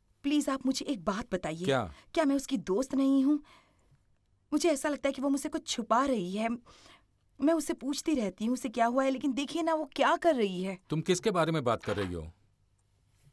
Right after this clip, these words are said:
Speaker 1: रीशा।
Speaker 2: हाँ, बोलो।
Speaker 1: मैं जानती हूँ उसे क्या हुआ है। उसे, उसे किडनी की प्रॉब्लम है, लेकिन वो बता नहीं रही। माँ और वो मुझसे इस बारे में बात तक नहीं करना चाहती। मुझसे ये बात छुपा रही हैं, जैसे कि मैं उनकी दुश्मन हूँ,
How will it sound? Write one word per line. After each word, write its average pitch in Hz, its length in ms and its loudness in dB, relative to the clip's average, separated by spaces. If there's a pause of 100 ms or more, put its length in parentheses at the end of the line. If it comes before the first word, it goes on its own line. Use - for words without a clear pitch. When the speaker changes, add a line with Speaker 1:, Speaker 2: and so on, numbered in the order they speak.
(260)
Speaker 1:
रीशा। 208 640 0 (220)
Speaker 2:
हाँ, 127 220 0
बोलो। 131 400 -2 (220)
Speaker 1:
मैं 277 80 2
जानती 269 320 0
हूँ - 20 2
उसे 247 160 -4
क्या 185 180 -2
हुआ 160 240 -2
है। 220 160 -4
उसे, 262 340 -2 (880)
उसे 247 160 -4
किडनी 247 340 4
की 277 100 -2
प्रॉब्लम 180 440 0
है, 202 100 -2
लेकिन 220 220 -2
वो 320 60 2
बता 269 280 0
नहीं 220 220 2
रही। 196 260 -4 (840)
माँ 294 240 4
और 285 120 4
वो 226 120 -4
मुझसे 240 300 0
इस 208 120 -2
बारे 220 180 2
में 294 120 2
बात 226 260 4
तक 359 140 2
नहीं 339 180 4
करना 226 320 2
चाहती। 214 440 -4
मुझसे 254 260 0
ये 302 80 0
बात 339 160 4
छुपा 277 380 2
रही 262 200 2
हैं, 214 140 0
जैसे 320 220 0
कि 285 60 0
मैं 311 80 6
उनकी 311 180 2
दुश्मन 226 360 0
हूँ, 185 120 -4